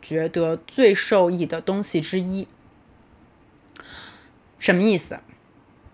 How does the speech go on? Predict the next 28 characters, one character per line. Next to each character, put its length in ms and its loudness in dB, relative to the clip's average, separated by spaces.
比 80 0
如 100 4
说 120 0
以 120 -4
后 400 -2
有 320 0
人 340 -2
说 340 2
了 220 2
让 360 2
你 340 -4
不 120 0
愉 100 0
快 260 -2
的 60 -4
话， 220 -4
你 80 -6
知 80 -2
道 120 2
吧？ 220 -6
啊， 240 -4
比 80 0
如 80 4
说 180 0
就 140 -2
是 100 -2
有 100 2
人 160 -2